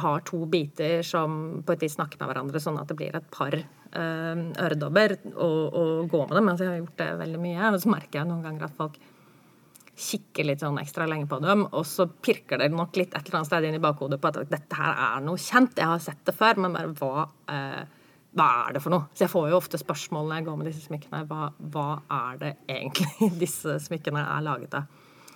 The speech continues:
Og så blir det sånn, hvis jeg sier at, ja, dette er egentlig to sk-, skrukorker, så er det sånn, ah, ja, ja, ehm, eh, så det er jo litt sånn matter out of place, eh, på et vis, som jeg, som jeg synes er interessant å, å,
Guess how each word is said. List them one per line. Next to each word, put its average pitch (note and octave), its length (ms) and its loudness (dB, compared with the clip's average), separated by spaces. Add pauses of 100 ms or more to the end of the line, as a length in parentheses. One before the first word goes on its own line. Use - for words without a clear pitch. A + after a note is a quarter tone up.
Og G3 160 -2
så E3+ 80 2
blir E3+ 160 4
det E3 60 -2
sånn, E3 120 2
hvis D3+ 160 -2
jeg D3+ 80 -6
sier D3 160 0
at, C#3+ 140 -4
ja, E3+ 100 2
dette E3 220 -4
er D3 160 0
egentlig D3 320 -2
to D#3 140 -4 (580)
sk-, - 220 -16 (120)
skrukorker, D3 640 -2 (880)
så E3 140 2
er D#3 80 -2
det E3 80 -4
sånn, F#3 100 -6
ah, D4 380 2
ja, B3 180 0
ja, A3+ 260 0 (140)
ehm, F#3+ 360 0 (440)
eh, F3 480 -4
så G#3 160 -2
det G3 80 6
er F#3+ 80 6
jo G#3 80 6
litt G#3+ 140 4
sånn G3 180 6
matter F3+ 400 4
out D#3+ 300 0
of F3 140 -2 (500)
place, F#3+ 320 4 (760)
eh, F3+ 460 2
på F#3+ 80 6
et F3+ 100 4
vis, G#3+ 160 4
som G3+ 160 4
jeg, F3+ 460 4
som G3+ 160 4
jeg F3 140 2
synes E3+ 180 2
er E3 80 2
interessant E3 500 0
å, F3+ 60 8
å, F3+ 300 2